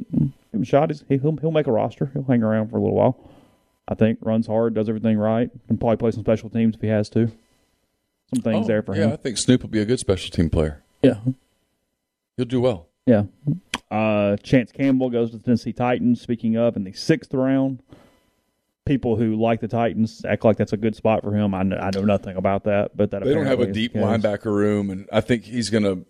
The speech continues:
Speaker 2: have an opportunity to make a team playing special teams as well. And, I mean, look, I'm biased on this one. I, I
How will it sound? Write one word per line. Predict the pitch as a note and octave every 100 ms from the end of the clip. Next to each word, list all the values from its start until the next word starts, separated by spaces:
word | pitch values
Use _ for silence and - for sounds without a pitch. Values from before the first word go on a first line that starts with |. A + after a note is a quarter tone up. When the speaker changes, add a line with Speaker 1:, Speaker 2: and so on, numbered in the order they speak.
| _
Speaker 2:
have | A2+ A2
an | G2+
opportunity | G2 G2+ - G#2+ F#2+ F#2
to |
make | F#2 F#2+ F#2+
a |
team | - G2 F#2 F2 -
playing | - G2 F#2
special | - F#2+ - F2+
teams | G2 F2+ D#2+
as | F2
well. | E2+ F2 E2+ E2+
And, | E2 D#2+ - _ _ _ _ _ _ _ _ _ _ _ _ _ _
I | F#2+
mean, | F#2+ F2 E2 - _ _
look, | - -
I'm | E2
biased | D#2 D2+ D2+ D2 E2
on | D#2+
this | D#2+ -
one. | D#2+ D#2+ - - -
I, |
I | E2